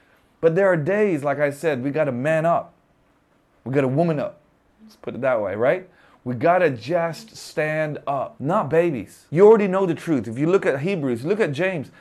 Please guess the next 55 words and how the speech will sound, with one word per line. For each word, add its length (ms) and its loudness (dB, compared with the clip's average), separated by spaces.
It's 120 -10
like, 180 2
look, 160 2
man, 240 -6
you've 200 0
already 320 4
heard 400 0
the 80 -4
truth. 380 -6
You 160 -4
know 500 0
what 200 -4
you 60 -2
gotta 300 0
do. 260 -6
So 60 -8
what 240 -6
you 40 0
waiting 320 -2
for? 300 -14
Ah, 360 -2
you're 200 -2
sitting 480 -12
on 200 -4
your, 260 -2
your, 300 -2
your 200 -2
backside. 800 -2
So 120 -8
you're 160 0
spiritually 560 -8
dull 420 -6
and 160 -2
indifferent. 580 -6
I 120 0
don't 160 2
think 200 -6
any 200 -2
of 100 -2
us 160 -4
wants 240 -6
that 220 -6
here. 320 -12
I 120 -2
don't 160 0
want 140 -4
that 180 -4
for 80 -8
you. 220 0
I 40 2
don't 140 -2
want 200 -4
it 60 -10
for 120 -12
me. 240 -10